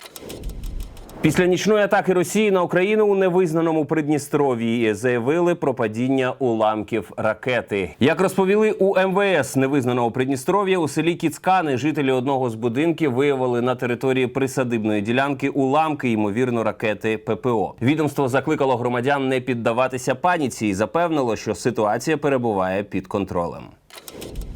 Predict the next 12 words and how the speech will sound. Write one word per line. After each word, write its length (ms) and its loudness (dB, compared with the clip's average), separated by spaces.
Сьогодні 380 0
вранці 380 0
російські 440 0
військові 480 -2
скинули 560 0
на 140 4
Береслав 880 0
в 60 -20
Херсонській 640 -2
області 640 -4
чотири 540 0
авіабомби, 800 0